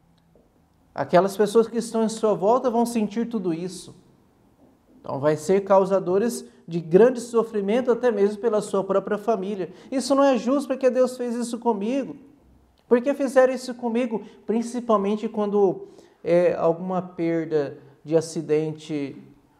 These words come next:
é, de automóvel, ou mortes assim repentinas que vão se dando, como suicídio. Mas por quê? Ou quando é tirado a própria vida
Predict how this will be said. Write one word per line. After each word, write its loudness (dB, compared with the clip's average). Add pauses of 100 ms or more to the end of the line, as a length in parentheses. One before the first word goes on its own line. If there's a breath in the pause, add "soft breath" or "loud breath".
(200 soft breath)
é, -2
de 2
automóvel, 0
ou -6
mortes 2
assim -4
repentinas -8
que -6
vão 0
se -8
dando, -2
como -6
suicídio. -2 (200 loud breath)
Mas 2
por 0
quê? 0 (1080)
Ou -4
quando 2
é 4
tirado -2
a -6
própria -2
vida -10